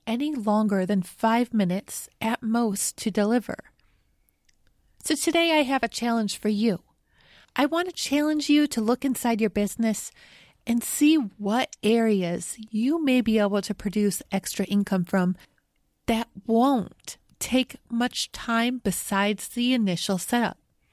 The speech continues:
What training can you offer based upon your experiences? What courses may you be able to produce? What products could you set up just once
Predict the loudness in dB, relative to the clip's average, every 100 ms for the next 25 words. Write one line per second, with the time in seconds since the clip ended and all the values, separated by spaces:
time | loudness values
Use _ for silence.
0 | _ _ _ _ _ _ 0 0 -2 -2
1 | 0 2 0 0 0 2 0 0 -2 0
2 | 0 0 -4 -6 -2 0 2 2 0 0
3 | -6 -4 -2 -2 -4 -6 -8 -10 -18 -20
4 | _ _ _ _ _ _ _ -2 0 0
5 | -2 -2 0 -2 -2 0 -2 -2 -6 _
6 | 2 4 4 2 2 -2 -2 -2 -2 -2
7 | -2 -10 -18 _ _ _ _ _ _ _
8 | _ _ _ _ -2 -2 _ -14 -4 0
9 | 0 0 -2 -8 -12 -14 -20 _ -8 -2
10 | 0 0 -4 0 2 2 0 -8 -20 _
11 | _ _ _ _ _ -2 0 -2 -6 -10
12 | -4 2 2 0 -4 -8